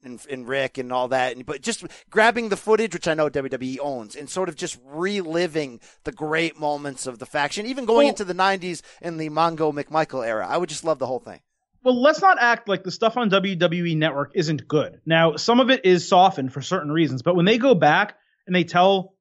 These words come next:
Speaker 2: these, some of these documentary type stories of the old school things that have happened, they have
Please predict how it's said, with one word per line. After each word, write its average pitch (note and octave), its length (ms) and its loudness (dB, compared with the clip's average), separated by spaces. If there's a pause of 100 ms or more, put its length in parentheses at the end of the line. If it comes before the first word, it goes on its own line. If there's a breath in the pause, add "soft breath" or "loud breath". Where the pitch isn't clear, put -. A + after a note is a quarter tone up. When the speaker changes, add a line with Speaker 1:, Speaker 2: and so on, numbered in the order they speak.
(400)
Speaker 2:
these, E3 360 -6
some G#3+ 120 2
of G3 60 4
these F3+ 140 0
documentary E3 640 2
type D#3 180 -6
stories D#3+ 340 0
of C3+ 120 -2
the C#3 100 -8
old E3 240 0
school F3+ 200 2
things E3 180 2
that D3+ 80 2
have B2+ 80 0
happened, D#3+ 360 2
they D#3 80 6
have D#3 260 2